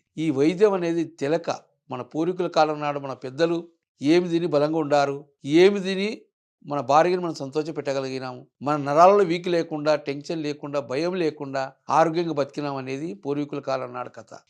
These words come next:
ఇప్పుడు ఇబ్బంది పడుతున్నారు కాబట్టి, ఇప్పుడు చెప్పడం ఏంటంటే, ఓ సమస్య, ఆదివాసి గిరిజన వైద్యంలో చక్కన మూలమైన, బలమైన మూలికలు, అప్పుడు మన పెద్దలు తిన్న మూలికలు ఇప్పుడు కూడా ఉన్నాయి. ఆ మూలికలు మన ప్రజలకు ఎందుకు ఉపయోగపడకూడదు, ప్రజలకు ఎందుకు నేర్పియకూడదు?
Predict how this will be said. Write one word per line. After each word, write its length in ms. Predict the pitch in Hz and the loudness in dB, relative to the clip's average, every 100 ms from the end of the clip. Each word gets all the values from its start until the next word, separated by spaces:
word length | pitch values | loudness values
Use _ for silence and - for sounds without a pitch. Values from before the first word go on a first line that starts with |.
| - | -10
ఇప్పుడు 220 | 165 170 | -4 0
ఇబ్బంది 260 | 139 175 196 | 0 2 2
పడుతున్నారు 340 | 185 180 175 | 2 2 2
కాబట్టి, 380 | 160 151 143 160 165 - _ _ _ - | 4 4 2 -4 -6 -10 _ _ _ -6
ఇప్పుడు 240 | 151 160 | -4 -4
చెప్పడం 460 | 151 151 147 185 180 | -2 -2 2 2 2
ఏంటంటే, 320 | 175 170 165 | 0 -2 -2
ఓ 120 | 151 | -2
సమస్య, 440 | 127 135 156 151 151 147 151 _ - | -2 -6 -8 -2 0 0 -4 _ 4
ఆదివాసి 580 | 151 180 190 190 185 | 6 8 8 6 4
గిరిజన 400 | 170 143 131 170 | -2 -6 -2 0
వైద్యంలో 520 | 165 156 143 151 147 151 151 - _ - | 2 0 0 0 2 0 -2 -12 _ -6
చక్కన 460 | 156 151 - 196 208 | -6 -8 -4 0 0
మూలమైన, 520 | 175 170 175 185 185 | 0 0 2 0 0
బలమైన 540 | 151 143 151 175 185 185 | 0 2 4 4 2 0
మూలికలు, 500 | 156 170 156 165 175 180 _ - | -2 -2 0 0 0 -4 _ -4
అప్పుడు 320 | 139 151 185 | -2 0 2
మన 140 | 180 170 | 2 2
పెద్దలు 400 | 151 147 151 196 | 2 6 8 8
తిన్న 160 | 190 | 6
మూలికలు 380 | 180 170 170 165 | 2 2 2 2
ఇప్పుడు 240 | 156 160 175 | 2 2 0
కూడా 160 | 190 | 0
ఉన్నాయి. 320 | 147 139 135 - _ - | 0 0 -2 -4 _ -6
ఆ 60 | 135 | -4
మూలికలు 480 | 135 180 214 220 214 | 0 0 4 6 6
మన 140 | 208 | 4
ప్రజలకు 440 | 180 160 156 202 190 | 0 0 2 2 2
ఎందుకు 220 | 180 175 | -2 -4
ఉపయోగపడకూడదు, 600 | 170 170 170 156 147 143 143 | 0 2 2 0 0 -4 -6
ప్రజలకు 400 | 143 139 170 185 | -4 -4 -4 -4
ఎందుకు 180 | 170 175 | -6 -4
నేర్పియకూడదు? 680 | 156 156 151 156 139 139 | -2 -2 -2 -4 -4 -6